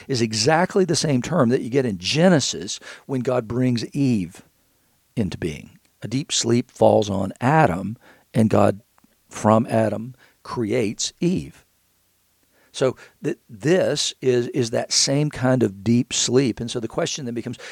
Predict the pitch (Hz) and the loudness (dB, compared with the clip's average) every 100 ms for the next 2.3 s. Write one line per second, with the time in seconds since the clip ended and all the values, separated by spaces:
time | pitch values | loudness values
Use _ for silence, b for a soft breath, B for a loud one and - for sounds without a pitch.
0 | B 160 - 151 - 190 - 135 135 165 | B -8 -4 -4 -4 -6 -4 0 2 4
1 | 131 131 _ - 117 90 - 220 220 80 | 0 -4 _ 0 0 0 0 2 2 -2
2 | - - | -8 -16